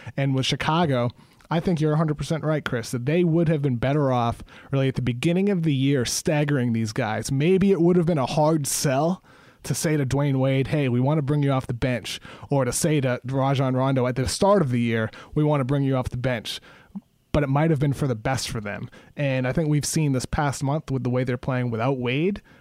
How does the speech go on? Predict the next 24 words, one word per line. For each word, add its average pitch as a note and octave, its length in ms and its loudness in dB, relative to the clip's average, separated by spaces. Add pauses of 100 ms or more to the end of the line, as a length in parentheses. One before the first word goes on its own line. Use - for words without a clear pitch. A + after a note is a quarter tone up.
how - 140 0
much E3+ 240 0
easier E3+ 340 -2
it's A#2+ 120 -8
been - 180 -6
for D3 200 -4
them, C#3+ 280 -2
for, C3+ 260 -4
for - 380 -10
Fred F3 220 2
Hoiberg D#3 360 2
to A#2 80 -2
structure - 400 -2
his C3+ 220 0
rotations. B2 640 -4
Instead F3 300 -2
of E3+ 80 2
having C#3+ 280 0
three D#3 380 0
negative C#3 380 0
shooters D3 320 0
on C#3 60 -2
the C3 80 -2
floor, D3+ 380 -2